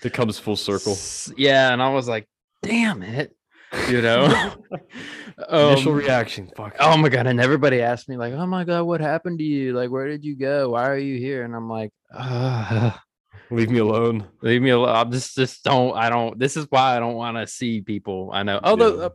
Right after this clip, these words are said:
Speaker 2: a, a few has been nice. I saw Leah, like, you remember
Speaker 1: Oh,
Speaker 2: her?
Speaker 1: yeah,
Speaker 2: I
Speaker 1: Leah
Speaker 2: was
Speaker 1: Thompson,
Speaker 2: like,
Speaker 1: yeah.
Speaker 2: No, no, no, Keith.
Speaker 1: Oh, yeah, yeah.
Speaker 2: Yeah, I saw, dude, I was just walking out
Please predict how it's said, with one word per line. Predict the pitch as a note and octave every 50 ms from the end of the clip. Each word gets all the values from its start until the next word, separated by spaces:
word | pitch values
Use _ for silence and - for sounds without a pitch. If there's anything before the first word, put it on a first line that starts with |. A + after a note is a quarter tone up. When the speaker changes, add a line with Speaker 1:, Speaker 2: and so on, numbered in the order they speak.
| _ -
Speaker 2:
a, | E3+
a | D#3+
few | - - G#3 G3
has | E3+ C3+ -
been | - A2+ G#2+ G#2+
nice. | A2 A2 G2 G2 - -
I | - C3+
saw | - G#3 E3+
Leah, | A#2 G2 G2+ C3 F3+ E3 C3 G2 - B2+ - _ _ _ _
like, | - A2 G#2 F#2+ - _ _ _ _ _ _ _ _ _ _ _ _ _ _ - -
you | - - - _ - E3
remember | - C#3 C#3+ D3 D3
Speaker 1:
Oh, |
Speaker 2:
her? | D3+ E3 F3 - - - - - -
Speaker 1:
yeah, | E3 F3+ F3+
Speaker 2:
I |
Speaker 1:
Leah | C#3 C3 C3+ C3+
Speaker 2:
was | -
Speaker 1:
Thompson, | - D3 C#4+ D4+ D4 D#4
Speaker 2:
like, | - A#2
Speaker 1:
yeah. | B2 B2 A#2+ A2+ G2 - _ _
Speaker 2:
No, | - D#3 E3
no, | D#3 D3+
no, | C#3 C3 A#2 G#2 F#2+
Keith. | - - B2 G#2+ F#2+ - _ _ _ _ _ _ _ _ _ _ _ _ _ _ _ _ _ _ _ _ _ _ _ _ _ _ _ _ _ _ _ _ _ - - - _ _
Speaker 1:
Oh, | - B2+ C3+ C#3+ C#3+ C#3 B2+ A2
yeah, | G#2+ B2+ B2
yeah. | A#2+ A#2 A2 G#2 F#2+ F2+ F2 - _ _ _ _ _ -
Speaker 2:
Yeah, | C3+ D#3+ E3 C3+ -
I | - C3 E3
saw, | - - - F3 D#3 C3+ C3
dude, | B2 - - D#3 C3+
I | A#2 B2
was | D3+ E3 D#3+ C#3
just | A#2 G#2+
walking | B2+ B2+ D3 D#3 D3+ D3+
out | D3+ C#3+ A#2+ - -